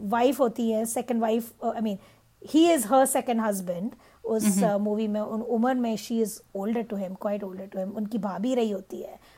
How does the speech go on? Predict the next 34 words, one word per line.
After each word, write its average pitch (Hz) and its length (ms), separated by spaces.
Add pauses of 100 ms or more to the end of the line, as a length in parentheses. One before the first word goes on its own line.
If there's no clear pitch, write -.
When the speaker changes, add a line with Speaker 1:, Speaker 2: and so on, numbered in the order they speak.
(120)
Speaker 1:
और 202 60
फिर 214 180
उसके 214 240
भाई 214 320
जब 220 160
मर 208 180
जाते 196 320
हैं, 196 60
then 196 180
he 202 160
marries 190 360
her। 190 160
तो 214 80
it's 196 120
a 208 60 (420)
थोड़ा 262 120
कॉम्प्लिकेटेड 214 560
प्लॉट 208 320
लाइन 202 220
है, 240 120
but, 277 180 (120)
uh, 262 260 (680)
I - 40
was 311 160
just 359 140
astounded, 233 600
uh, 190 380 (100)
to 226 100
see 226 400
कि, 220 640
yeah, 285 240
ऋषि 208 160
कपूर 254 340
not 247 200